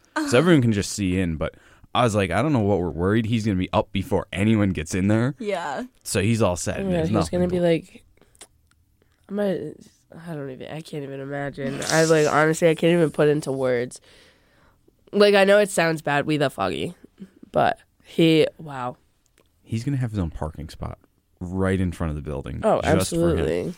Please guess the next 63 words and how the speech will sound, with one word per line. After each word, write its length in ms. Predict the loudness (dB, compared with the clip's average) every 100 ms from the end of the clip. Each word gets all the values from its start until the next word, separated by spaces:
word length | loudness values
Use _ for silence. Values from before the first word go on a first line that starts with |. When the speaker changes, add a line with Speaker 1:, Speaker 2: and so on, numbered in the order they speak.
| -14 -6
Speaker 3:
I 140 | 0 2
would, 300 | 0 -4 -8 -2
I'll 160 | -2
paint 380 | -2 -2 -2 -2
it 240 | -8 -10 -16
for 240 | -6 -4
him 240 | -2 -2 -4 -12
if 140 | -16 -8
he 80 | -2
wants. 580 | 0 2 0 -6 -16 _
<laughs> 120 | _ -4
Make 600 | -2 -2 -4 0 2 2
it 140 | 0
blue, 400 | 2 6 6 6
like, 180 | 2 2
right 180 | 4 4
in 80 | 4
front 180 | 2
of 60 | 2
the 60 | 2
building. 600 | 0 2 2 2 0 -4 _ _ _ _ _
Foggy's 540 | -4 0 0 -2 -6
name 260 | -6 -4 -4
on 160 | -2 -2
it. 240 | -4 -6 -14 -20 -20 -4
Speaker 1:
That 180 | 2 4
Speaker 3:
Like 80 |
the 120 | 4 4
old 280 | 6 6
athletic 420 | 4 4 4 4 4
director, 360 | 4 2 0
you 100 | 0
know 100 | 2
how 140 | 2 0
he 240 | 2 4
Speaker 2:
Yeah, 60 | 4
Speaker 3:
has 80 | 4
to 20 |
Speaker 2:
they 60 | 2
Speaker 3:
have 80 | 2
his 80 | 0
Speaker 2:
used 80 |
to 60 | 0
have 60 | 2
Speaker 3:
parking 100 | 0
Speaker 2:
his 100 | 0
Speaker 3:
spot 200 | 0 2
on 60 |
the 40 | 4
Speaker 2:
parking 140 | 2
Speaker 3:
other 100 | 0
side? 240 | 0 0 -2
Speaker 2:
spot. 200 | -4 -8
Speaker 1:
Th-, 80 | -4
that'll 240 | -2 -2
be 120 | -4
the 100 | -4
punishment. 560 | -4 -4 -6 -8 -12 -10
Like, 140 | -12 -14
if 60 | -10
anyone 360 | -4 -2 -2 -4
were 80 |
to 100 | -6